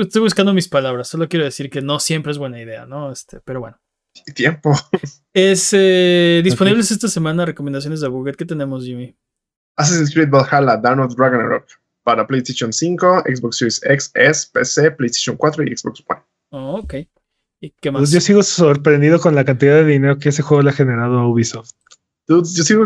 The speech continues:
Speaker 2: sorprendido
Speaker 3: Brutal.
Speaker 2: con la cantidad de dinero que todos los Assassin's Creed le generan a Ubisoft. Y cómo no cambia la fórmula.
Speaker 1: <laughs>
Speaker 2: O sea, no me
Speaker 3: Es
Speaker 2: gusta.
Speaker 3: que, ¿por qué?
Speaker 2: O sea,
Speaker 3: Si, si no está roto, ¿para qué romperlo, no? O sea
Speaker 2: creo que es arreglarlo la, como va la frase,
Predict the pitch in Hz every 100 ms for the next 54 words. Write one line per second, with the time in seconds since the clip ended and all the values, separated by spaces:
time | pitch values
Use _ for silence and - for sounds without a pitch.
0 | 190 151 131 123 131 151 135 123 123 123
1 | 135 127 127 139 127 113 120 - 135 139
2 | 127 139 131 120 120 131 131 123 120 120
3 | 135 127 110 110 127 135 120 - - 160
4 | - 165 165 156 165 - 160 143 131 139
5 | 143 - 147 185 262 _ - _ _ _
6 | _ _ _ _ _ 160 208 208 202 180
7 | 190 226 196 160 - _ _ 147 - 165
8 | 170 196 170 151 170 160 - 160 160 175
9 | 175 185 170 165 165 175 165 139 131 156
10 | 151 147 151 151 156 131 147 208 143 135
11 | 123 123 120 _ _ _ _ _ _ _
12 | 127 131 139 151 - 123 113 120 120 131
13 | 120 110 - - 117 110 113 120 135 160
14 | -